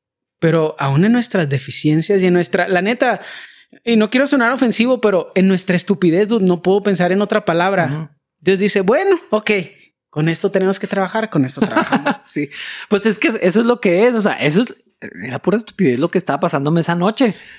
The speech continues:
Speaker 2: O sea,
Speaker 1: Pero está
Speaker 2: estaba
Speaker 1: bien, dude, o sea, eso es lo increíble.
Speaker 2: Sí.
Speaker 1: ¿Cómo podemos ser amados así?
Speaker 2: Ujú.
Speaker 1: Y si te pasa a ti, imagínate lo que le pasa a los demás, dude.
Speaker 2: <laughs> No, más bien, si me pasa a mí, pues...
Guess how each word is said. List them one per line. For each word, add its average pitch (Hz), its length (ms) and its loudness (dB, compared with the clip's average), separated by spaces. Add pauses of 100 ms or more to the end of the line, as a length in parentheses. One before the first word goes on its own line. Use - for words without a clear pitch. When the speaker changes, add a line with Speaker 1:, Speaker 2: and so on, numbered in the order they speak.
(140)
Speaker 2:
O 165 80 0
sea, 170 120 2
Speaker 1:
Pero 240 80 -4
está 190 120 2
Speaker 2:
estaba 220 180 2
Speaker 1:
bien, 285 200 2
dude, 285 180 2
o 220 40 0
sea, 202 100 0
eso 247 120 0
es 233 60 -2
lo 247 80 2
increíble. 233 760 0
Speaker 2:
Sí. 240 320 0
Speaker 1:
¿Cómo 262 260 0
podemos 254 360 2
ser 254 140 2
amados 226 440 0
así? 147 420 -4 (340)
Speaker 2:
Ujú. 147 280 -4
Speaker 1:
Y 247 100 0
si 285 100 0
te 233 100 0
pasa 240 200 0
a - 40 -6
ti, 294 80 2
imagínate 262 380 2
lo 190 80 2
que 175 80 -2
le 156 80 0
pasa 180 200 -2
a - 20 0
los 170 100 2
demás, 160 380 2
dude. 131 180 -4 (220)
Speaker 2:
<laughs> - 240 -2 (800)
No, 160 100 0
más 147 180 2
bien, 139 200 2
si 143 100 -8
me 131 80 -2
pasa 131 240 -2
a 139 40 -2
mí, 147 180 -2
pues... - 500 -20